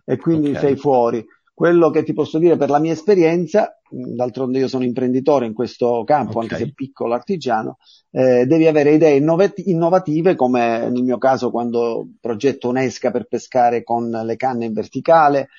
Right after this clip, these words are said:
Speaker 1: eh, o alcuni terminali, o le fiocine, adesso ho da poco tirato fuori delle modifiche, ho creato la nuova K quattro, deve avere idee innovative, allora riesci a sopperire quello che, eh, per quel piccolo spazio temporale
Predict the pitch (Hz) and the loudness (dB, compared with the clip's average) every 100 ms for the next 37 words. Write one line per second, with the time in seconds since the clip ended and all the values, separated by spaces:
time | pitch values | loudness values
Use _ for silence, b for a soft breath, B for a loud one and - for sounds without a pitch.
0 | b b _ 123 120 113 117 - 120 117 | b b _ 0 0 0 -4 -4 -2 -2
1 | 110 131 123 117 123 147 156 156 147 139 | -4 -2 -2 -2 -2 0 2 2 2 0
2 | 143 139 135 131 123 131 120 156 160 151 | 0 2 4 2 -2 -4 -4 2 4 2
3 | - 120 123 127 - 123 - 127 - _ | 0 -6 -4 -6 -6 -10 -6 -6 -8 _
4 | _ 120 - 135 120 120 107 b b - | _ -2 2 0 0 -4 -6 b b -8
5 | 123 120 117 - 127 123 120 117 120 127 | -4 -4 -4 -4 -2 0 -2 -4 -4 -4
6 | 117 120 117 117 110 117 117 117 123 131 | -4 -6 -4 -4 -2 -4 -2 -4 -2 0
7 | 117 113 113 135 143 135 123 - 127 b | 0 -2 -2 0 4 4 2 -4 -6 b
8 | _ 156 196 233 226 202 214 190 175 170 | _ 0 4 6 6 6 4 4 2 2
9 | 139 131 202 240 254 220 139 B B - | 2 2 2 4 4 4 2 B B 0
10 | 170 202 - 156 185 170 220 233 175 160 | 4 4 2 -2 -4 -2 0 2 2 4
11 | 156 151 160 156 - 165 156 156 151 _ | 2 2 0 -2 -2 -2 0 -2 -8 _
12 | _ _ _ _ _ 165 147 190 185 190 | _ _ _ _ _ 0 4 4 4 2
13 | 165 247 233 - 160 151 - 190 - 160 | 0 0 0 2 2 2 2 -2 0 -4
14 | 180 226 208 180 160 | -4 0 4 4 0